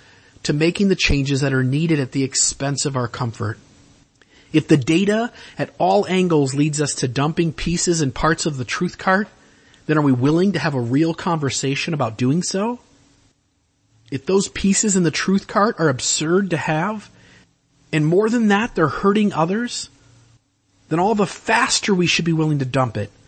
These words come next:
even if our certainty and our comfort are sacrificed in the experience. Recently, there was a, a woman, a sister in the church, who, who made a comment on a, on a discussion board.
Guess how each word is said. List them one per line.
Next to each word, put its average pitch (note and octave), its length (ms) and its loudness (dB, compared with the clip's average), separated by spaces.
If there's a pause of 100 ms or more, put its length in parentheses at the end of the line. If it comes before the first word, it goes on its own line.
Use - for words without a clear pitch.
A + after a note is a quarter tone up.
(380)
even A3+ 240 2
if A3 140 0
our F#3+ 80 4
certainty G3+ 500 2
and E3+ 80 4
our D#3 80 2
comfort F#3 420 -2
are C#3+ 120 2
sacrificed E3 880 -2
in C#3+ 80 0
the C#3 100 2
experience. B2 920 -2 (1300)
Recently, E3 560 0
there D3 220 0
was C#3+ 420 -2 (100)
a, C3 220 -6
a C3+ 100 -2
woman, B2 440 -2 (340)
a C3+ 80 -4
sister A#2+ 560 0 (420)
in C3+ 120 4
the C3+ 80 4
church, - 540 -2 (720)
who, C#3+ 300 0
who D#3 180 -2
made D#3+ 220 0
a F3 40 -2
comment D3 540 -2
on B2 180 -2
a, A#2+ 220 -2
on B2 80 -4
a A#2 80 -4
discussion B2 600 -4
board. G#2 300 -4